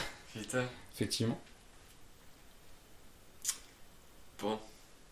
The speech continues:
Speaker 1: Ça y est, on est à un... une minute... Euh, une minute,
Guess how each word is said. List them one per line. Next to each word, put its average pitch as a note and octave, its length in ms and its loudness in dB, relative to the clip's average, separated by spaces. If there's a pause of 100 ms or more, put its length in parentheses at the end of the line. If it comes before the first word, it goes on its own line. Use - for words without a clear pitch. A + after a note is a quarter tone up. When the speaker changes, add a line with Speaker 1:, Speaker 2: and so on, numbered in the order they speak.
(1500)
Speaker 1:
Ça - 200 8
y A2 100 10
est, B2 300 8
on A2 100 6
est G#2+ 60 8
à G#2 120 8
un... G2+ 380 6 (800)
une A#2 100 -2
minute... B2+ 260 2 (260)
Euh, G#2 100 2 (240)
une G2 120 -2
minute, F#2+ 360 -2